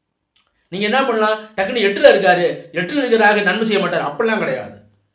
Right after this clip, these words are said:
ராகுக்கு வீடு கொடுத்த வலிமையாகி, உதாரணத்திற்கு மேஷ லக்னம், எட்டுலே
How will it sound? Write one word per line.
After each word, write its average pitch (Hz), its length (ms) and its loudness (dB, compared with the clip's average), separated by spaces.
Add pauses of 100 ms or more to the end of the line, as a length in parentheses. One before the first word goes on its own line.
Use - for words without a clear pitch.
(340)
ராகுக்கு 214 380 2
வீடு 240 160 -2
கொடுத்த 208 240 2
வலிமையாகி, 165 640 0 (560)
உதாரணத்திற்கு 220 540 0 (100)
மேஷ 233 160 2 (100)
லக்னம், 165 320 -4 (380)
எட்டுலே 269 260 6